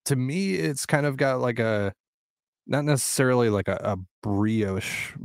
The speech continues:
bun feel, but, like, it, it's, it's somewhere in that,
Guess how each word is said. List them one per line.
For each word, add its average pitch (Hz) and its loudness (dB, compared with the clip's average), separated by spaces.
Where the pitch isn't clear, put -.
bun 101 2
feel, 95 -2
but, 101 -4
like, 98 -6
it, 120 0
it's, 139 0
it's 151 0
somewhere 190 4
in 147 2
that, 131 2